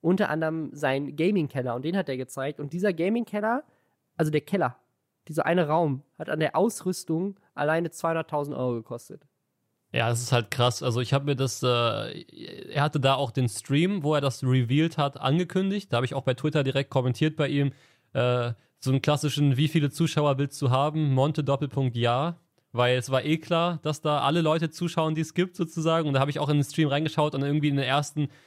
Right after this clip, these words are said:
Speaker 2: Minute waren da auch irgendwie hundertsiebzigtausend Leute oder zweihunderttausend Leute drin. Die halt alle sehen wollten, wie dieser Raum aussieht. Und ich
Speaker 1: Ja.
Speaker 2: muss sagen, es ist natürlich schon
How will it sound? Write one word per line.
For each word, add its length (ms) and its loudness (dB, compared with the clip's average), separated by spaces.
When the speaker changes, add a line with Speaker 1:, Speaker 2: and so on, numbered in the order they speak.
Speaker 2:
Minute 360 4
waren 160 4
da 80 4
auch 60 0
irgendwie 260 -2
hundertsiebzigtausend 840 0
Leute 280 0
oder 200 -2
zweihunderttausend 720 0
Leute 280 -2
drin. 300 0
Die 80 2
halt 100 4
alle 200 4
sehen 180 2
wollten, 220 2
wie 20 -4
dieser 200 0
Raum 260 0
aussieht. 580 -2
Und 160 0
ich 60 4
Speaker 1:
Ja. 80 4
Speaker 2:
muss 220 2
sagen, 580 0
es 120 -10
ist 200 0
natürlich 420 2
schon 380 2